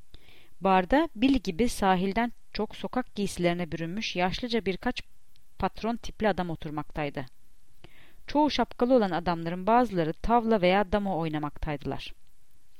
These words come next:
Barmen yanına gelerek "Buyurun." dedi. "Bir pilsen lütfen." "Tamam." Bira anında geldi. Billy kal-,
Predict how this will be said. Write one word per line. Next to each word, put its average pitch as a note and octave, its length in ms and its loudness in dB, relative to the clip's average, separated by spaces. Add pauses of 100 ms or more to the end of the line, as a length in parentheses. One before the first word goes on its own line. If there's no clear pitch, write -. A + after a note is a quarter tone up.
(440)
Barmen C4 340 6
yanına A3+ 340 2
gelerek G#3+ 560 2
"Buyurun." A3 360 2
dedi. C#3 240 -2 (800)
"Bir A3 180 4
pilsen G#3+ 460 0
lütfen." D#3+ 320 -8 (760)
"Tamam." G3 280 2 (680)
Bira C4+ 280 8
anında G#3+ 400 4
geldi. E3+ 340 0 (580)
Billy C4 380 6 (340)
kal-, G3 340 4